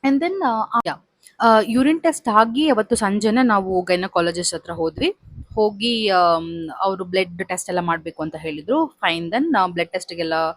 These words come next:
ಸ್ಯಾಂಪಲ್ ಕೊಟ್ಟು, ಆ, ಬಂದ್ವಿ. ಅವತ್ತೇನು ನಾವು ಅಲ್ಟ್ರಾಸೌಂಡ್ ಏನು ಮಾಡಿಲ್ಲ, so ನಾವು ಸ್ಕ್ಯಾನಿಂಗ್ ಏನು ಮಾಡಿಲ್ಲ, ಅವತ್ತು ವಾಪಸ್ ಬಂದ್ವಿ. So ಬ್ಲಡ್ ಟೆಸ್ಟ್ ರಿಪೋರ್ಟ್ ಎಲ್ಲ ಬಂದ್ಮೇಲೆ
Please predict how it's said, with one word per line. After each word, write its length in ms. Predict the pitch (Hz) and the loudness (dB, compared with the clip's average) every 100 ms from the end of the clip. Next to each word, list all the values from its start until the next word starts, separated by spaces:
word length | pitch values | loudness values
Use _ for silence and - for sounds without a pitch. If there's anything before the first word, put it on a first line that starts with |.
| - - - | -10 -20 -4
ಸ್ಯಾಂಪಲ್ 380 | 208 196 190 | 0 0 -2
ಕೊಟ್ಟು, 380 | 185 175 - 370 - - - | -4 -4 -2 -4 -6 -20 0
ಆ, 380 | 226 208 196 185 - 190 | 4 6 4 2 -2 2
ಬಂದ್ವಿ. 280 | 190 170 | 2 2
ಅವತ್ತೇನು 420 | 170 196 226 240 240 | 0 0 0 0 2
ನಾವು 520 | 214 208 190 185 165 | 2 0 2 2 0
ಅಲ್ಟ್ರಾಸೌಂಡ್ 760 | 151 - 190 196 220 208 185 | -4 -12 -8 -4 0 0 0
ಏನು 120 | 180 | 0
ಮಾಡಿಲ್ಲ, 320 | 175 151 139 214 320 | 0 -2 0 0 2
so 200 | 247 208 | 2 0
ನಾವು 200 | 196 180 | 0 -2
ಸ್ಕ್ಯಾನಿಂಗ್ 340 | - 214 202 196 | -2 0 0 0
ಏನು 100 | 170 | -2
ಮಾಡಿಲ್ಲ, 320 | 147 139 185 | -6 -6 0
ಅವತ್ತು 240 | 302 190 185 | 2 2 0
ವಾಪಸ್ 240 | 165 180 | -2 -4
ಬಂದ್ವಿ. 320 | 151 151 294 | -10 -8 -6
So 180 | 330 - | -4 -6
ಬ್ಲಡ್ 180 | 214 208 | -4 -4
ಟೆಸ್ಟ್ 240 | 262 - | -4 -6
ರಿಪೋರ್ಟ್ 340 | 208 - 208 202 | -6 -2 -2 -2
ಎಲ್ಲ 120 | 190 | -4
ಬಂದ್ಮೇಲೆ 580 | 175 175 175 226 320 | -4 -8 -6 -2 0